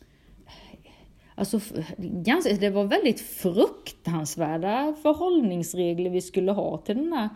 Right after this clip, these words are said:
valpen, hur vi skulle fostra honom. Och sen hette det ju igen att, eh, "Du Pia som är så värdelös, du kan ju inte ens fostra dina barn.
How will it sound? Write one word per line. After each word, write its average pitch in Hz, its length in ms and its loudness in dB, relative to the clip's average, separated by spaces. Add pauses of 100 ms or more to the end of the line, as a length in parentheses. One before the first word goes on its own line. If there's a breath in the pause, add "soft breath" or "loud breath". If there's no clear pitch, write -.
(260 loud breath)
valpen, 185 560 0
hur 196 100 2
vi 180 120 -2
skulle 185 280 -2
fostra 220 480 -4
honom. 160 440 -2 (720 soft breath)
Och 202 100 -4
sen 214 200 2
hette 277 320 2
det 202 120 4
ju 214 240 2
igen 185 380 0
att, 185 320 -4
eh, 190 300 0 (920 loud breath)
"Du 233 200 4
Pia 233 360 2
som 226 200 0
är 233 80 2
så 196 160 -2
värdelös, 175 840 0
du 185 100 -2
kan 196 140 -2
ju 202 60 4
inte 202 180 -2
ens 175 220 -4
fostra 208 440 -2
dina 175 340 0
barn. 175 500 0